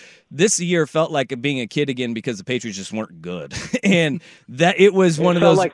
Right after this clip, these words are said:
Speaker 2: Sullivan Stadium. <laughs>
Speaker 1: <laughs> It was, it was br-, it was brutal at times just to be like, "Well, yeah, here we go again. We're just gonna get our heads beat in." But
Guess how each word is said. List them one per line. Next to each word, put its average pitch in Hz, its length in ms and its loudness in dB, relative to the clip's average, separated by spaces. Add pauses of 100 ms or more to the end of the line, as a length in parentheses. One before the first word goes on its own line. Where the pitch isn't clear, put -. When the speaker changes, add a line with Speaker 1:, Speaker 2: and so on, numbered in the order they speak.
Speaker 2:
Sullivan 160 440 0 (100)
Stadium. 143 440 2
<laughs> - 180 0
Speaker 1:
<laughs> 185 100 -12
It 285 380 2
was, 269 280 6 (360)
it 247 320 2
was 190 220 -2
br-, 180 340 -2 (160)
it 220 80 2
was 240 200 2
brutal 240 460 6
at 208 140 4
times 208 240 4
just 175 80 -4
to 165 60 -4
be 208 80 6
like, 185 140 4
"Well, 196 240 4
yeah, 208 200 2
here 196 180 0
we 202 80 -2
go 208 200 2
again. 202 280 2
We're 185 80 0
just 170 160 -6
gonna 185 160 -2
get 175 140 -2
our 160 80 2
heads 175 240 0
beat 135 200 -2
in." 135 200 -4 (400)
But 196 320 6